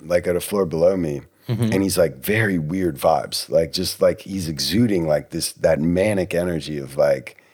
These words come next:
Speaker 1: he's not in the now, dude. He's, he's barely in his own skin. And he's, like, he's wearing a Juice world shirt. Like, uh,
Speaker 2: Okay.
Speaker 1: it's, like,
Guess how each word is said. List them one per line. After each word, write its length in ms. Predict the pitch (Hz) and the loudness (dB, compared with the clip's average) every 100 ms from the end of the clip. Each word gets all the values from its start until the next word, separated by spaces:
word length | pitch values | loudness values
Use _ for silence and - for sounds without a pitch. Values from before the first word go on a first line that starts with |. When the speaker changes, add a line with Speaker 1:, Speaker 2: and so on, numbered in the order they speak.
| _ | _
Speaker 1:
he's 220 | 98 90 | -6 0
not 240 | 104 87 | 2 4
in 80 | 76 | 2
the 80 | 73 | -2
now, 240 | 71 62 | -2 -4
dude. 320 | 62 62 57 - _ _ | -6 -8 -12 -16 _ _
He's, 480 | - 90 76 67 - | -4 -2 -2 -6 -16
he's 320 | - 87 76 | -8 -6 -6
barely 640 | 73 69 92 92 82 73 - | -10 -2 2 2 2 -4 -6
in 120 | 82 | -8
his 120 | 73 | -6
own 200 | 73 65 | -6 -6
skin. 340 | - - 64 - - - - - _ - | -8 -8 -8 -10 -20 -20 -20 -20 _ -6
And 160 | 85 85 | -2 0
he's, 220 | 82 78 | 0 2
like, 400 | 80 71 - - | 4 2 -4 -20
he's 180 | - 87 | -10 -2
wearing 260 | 90 117 110 | 2 4 2
a 60 | |
Juice 440 | 76 - 101 113 - | 0 0 0 0 0
world 300 | 76 69 71 | 0 0 -2
shirt. 400 | - 71 58 _ _ _ _ _ - | -4 -4 -6 _ _ _ _ _ 0
Like, 200 | 92 92 | 2 2
uh, 40 | |
Speaker 2:
Okay. 500 | 120 80 135 170 208 - - | 4 6 6 6 2 -6 -12
Speaker 1:
it's, 300 | - 90 - - | -6 -4 -4 2
like, 380 | 87 80 - | 2 2 -4